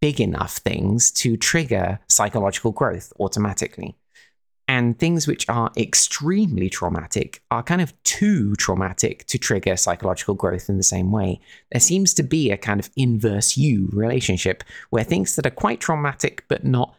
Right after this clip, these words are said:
devastatingly traumatic are opportunities for psychological growth. And it turns out that some research is highlighting that the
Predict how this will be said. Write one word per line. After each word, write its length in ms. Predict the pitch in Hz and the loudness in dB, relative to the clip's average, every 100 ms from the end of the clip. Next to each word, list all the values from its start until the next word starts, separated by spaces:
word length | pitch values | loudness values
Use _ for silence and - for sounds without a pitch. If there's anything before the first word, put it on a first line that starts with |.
| _ _ - | _ _ -2
devastatingly 840 | 120 156 131 - 87 - 87 90 | 0 2 0 0 -2 0 0 0
traumatic 680 | 90 92 92 87 113 127 - _ _ _ _ - | 0 -2 -4 -2 -4 -4 -10 _ _ _ _ -2
are 420 | 131 131 135 135 _ - | 2 2 0 -4 _ -4
opportunities 960 | 127 - 147 - 190 185 - 104 98 | -2 0 0 2 2 2 2 2 2
for 100 | - | 2
psychological 640 | 113 110 104 101 98 - 104 | 2 2 0 0 0 -2 -2
growth. 400 | 139 92 95 - _ _ _ _ | 0 -2 -4 -14 _ _ _ _
And 120 | - 95 | -8 -4
it 80 | |
turns 360 | - 151 160 151 | 0 2 4 2
out 260 | 127 - - | 2 -2 0
that 240 | 131 - _ _ _ _ _ _ _ - | -2 -2 _ _ _ _ _ _ _ 0
some 320 | - 170 180 | 2 4 2
research 400 | 123 101 110 - | 2 4 2 2
is 140 | - 131 | 2 2
highlighting 500 | 120 117 147 135 139 | 0 0 2 0 0
that 120 | 139 | 0
the 180 | 143 | 0